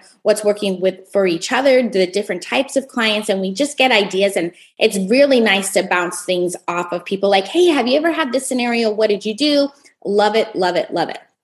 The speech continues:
All right. The other thing I wanted to just kind of touch base on with these masterminds, it's so awesome to be surrounded by others that are like-minded. I'm sure you've heard this all the time. But what I really like,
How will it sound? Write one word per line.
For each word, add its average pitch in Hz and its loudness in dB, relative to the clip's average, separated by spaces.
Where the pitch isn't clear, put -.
All 233 2
right. - 0
The 254 2
other 339 4
thing 262 2
I 208 2
wanted 208 0
to 196 -2
just 196 -4
kind 190 -4
of 175 -6
touch - -6
base 170 0
on 165 -2
with 175 0
these 175 -2
masterminds, 165 -2
it's 220 2
so - 6
awesome 202 0
to 190 -4
be 196 -2
surrounded 185 0
by 185 0
others 180 2
that 175 0
are 170 -2
like-minded. 160 -4
I'm 202 0
sure 208 2
you've 196 2
heard 180 2
this 175 0
all 160 0
the 165 -2
time. - -6
But 220 2
what 208 2
I 202 4
really 254 2
like, 185 0